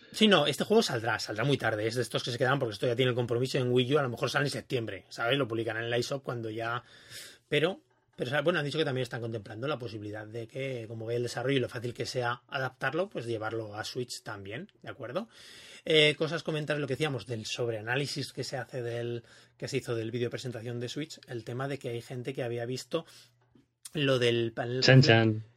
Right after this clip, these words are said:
Speaker 1: sí, ¿no? El, lo que dice el glossy panel, ¿no? O el, el, el Joy-Con en el borde,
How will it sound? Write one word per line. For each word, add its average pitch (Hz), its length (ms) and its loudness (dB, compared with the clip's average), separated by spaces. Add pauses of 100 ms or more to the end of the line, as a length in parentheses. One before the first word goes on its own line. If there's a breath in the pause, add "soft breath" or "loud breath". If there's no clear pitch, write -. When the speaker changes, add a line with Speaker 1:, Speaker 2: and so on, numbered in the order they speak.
(100)
Speaker 1:
sí, 143 140 -6
¿no? 165 300 0
El, 120 580 -2
lo 113 80 -2
que 123 60 -2
dice 139 120 0
el 120 100 2
glossy 135 320 4
panel, 113 400 -2
¿no? 175 260 -4
O 117 240 -8
el, 107 260 -8 (160)
el, 113 560 -4
el 120 200 0
Joy-Con 143 640 8
en 147 60 -4
el 120 160 2
borde, 139 440 2